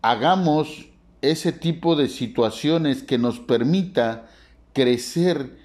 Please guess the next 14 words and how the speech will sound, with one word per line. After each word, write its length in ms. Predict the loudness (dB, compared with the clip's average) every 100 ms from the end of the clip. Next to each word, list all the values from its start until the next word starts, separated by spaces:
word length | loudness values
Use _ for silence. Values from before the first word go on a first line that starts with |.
| _ -6
y 160 | -2 -2
ser 440 | 0 2 2 0
cada 320 | 0 2 2
día 560 | 2 0 0 0 -4 -14 -20 _ _ _ _ _ _ -20 _ _ _ _ _ _ _ _ _ _ _ _ -8
más 220 | -2 -2
seguro 760 | -2 -4 2 4 4 2 -4 -20 -20 _ -2
en 180 | 2 2
lo 200 | 0 -2
que 100 | -4
estamos 760 | -4 -2 0 2 0 -4 -12 -20 _ _ _
y 100 | -2
lo 200 | 2 2
que 160 | 2 0
deseamos. 800 | 0 -2 0 0 0 -2 -8